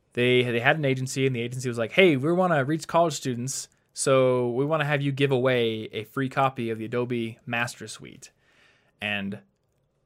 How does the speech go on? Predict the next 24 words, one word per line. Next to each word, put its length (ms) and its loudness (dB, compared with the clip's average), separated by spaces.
for 140 -6
people 320 -2
who 160 -2
just 500 0
started 300 -2
using 240 0
Adobe 340 0
in 60 -6
the 60 -8
last 340 -8
couple 240 -2
of 80 -6
years, 280 2
they 80 -6
probably 260 2
don't 160 -2
know 60 -2
what 100 -6
this 200 -6
is 220 0
because 240 -12
now 180 -4
Adobe 320 -4
charges 580 -6